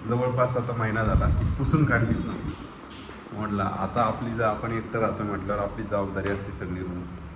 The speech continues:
आणि मुळातच मला एकटं राहायला का आवडतं, कारण आपण कोणाला जबाबदार धरत नाही की हे नाही केलं, ते नाही केलं आणि मग, अं, वादही व्हायचं काम नाही. तर आता सगळं स्वतःच के-, करायचं काम असतं.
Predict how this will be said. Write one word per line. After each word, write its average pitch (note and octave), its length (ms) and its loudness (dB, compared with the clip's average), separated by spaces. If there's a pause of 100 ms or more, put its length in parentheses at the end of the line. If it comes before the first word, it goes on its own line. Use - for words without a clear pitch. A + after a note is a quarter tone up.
(220)
आणि G2+ 180 -2
मुळातच A#2 460 0
मला A#2 360 2
एकटं A2+ 380 -2
राहायला G2+ 260 -2
का A2 140 2
आवडतं, G#2 400 0 (680)
कारण A2+ 160 -2
आपण A#2+ 280 0
कोणाला B2 440 0
जबाबदार A#2+ 480 0
धरत G#2 280 0
नाही G#2 160 -2
की G#2+ 140 -6
हे G2+ 200 0
नाही G#2 180 -2
केलं, G2 260 -4
ते F#2 160 -4
नाही G2 180 -2
केलं F#2 260 -4 (680)
आणि G#2 220 -2
मग, A2 320 -2
अं, G#2+ 500 -2 (480)
वादही A#2 320 6
व्हायचं G2 300 2
काम F2 240 -4
नाही. F2 120 -6 (680)
तर G#2 100 -2
आता G#2 400 2 (100)
सगळं A2+ 220 2
स्वतःच A2 580 2
के-, G2+ 120 0
करायचं G2 500 0
काम F#2+ 260 4
असतं. F2+ 280 -4